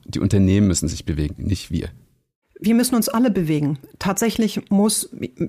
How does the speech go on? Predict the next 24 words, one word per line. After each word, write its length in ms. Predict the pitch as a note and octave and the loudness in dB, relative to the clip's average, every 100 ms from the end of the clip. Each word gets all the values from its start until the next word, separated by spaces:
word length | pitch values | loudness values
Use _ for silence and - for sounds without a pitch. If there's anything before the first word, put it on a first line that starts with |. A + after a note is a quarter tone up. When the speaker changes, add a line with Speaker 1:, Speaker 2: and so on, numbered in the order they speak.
| - F#3+ | -4 -4
Speaker 2:
auf, 120 | F3+ - | -4 -6
von 320 | - A#3+ C4 B3 | -4 2 4 4
der, 220 | A#3 G#3+ | 2 0
von 260 | - A#3 | 0 2
der, 240 | G#3+ G#3 - | 4 2 -2
von 200 | A3+ G3+ | 0 0
der 100 | - | 2
Ebene 340 | G#3 B3 A3 | 2 4 4
des 180 | G3 F#3 | 2 2
Individuums 920 | G3+ G3+ F#3+ F#3 G#3 G3 F#3+ F#3+ G#3 | 2 4 4 4 4 4 4 4 2
bis, 420 | - G3 G3+ - - | -2 -2 -2 -4 -2
äh, 440 | F#3 F#3 F3+ F#3 | 0 2 2 0
über 380 | - A3+ G#3 G3 | 2 4 4 4
die 180 | F#3+ F#3 | 2 2
Unternehmen 720 | G#3+ G#3 F#3+ F#3 G3 G3 F#3 | 2 2 2 4 4 4 2
bis 240 | G#3+ - | 2 0
hoch 360 | G3+ G3 G3 G3+ | 2 4 2 0
zu 180 | - G3 | -2 0
den, 340 | F#3 F#3 F3+ | 2 2 2
äh, 140 | - F3 | 2 4
Multikonzernen, 960 | G3+ A#3+ G3+ - F#3+ - F#3 F3+ F3 | 4 2 0 0 0 0 0 2 2
bis 240 | G#3+ G#3+ G3 | 0 -2 0
hoch 320 | G3 G3 - | 2 2 0
zur 460 | - F3+ F3 F3+ | -2 0 2 0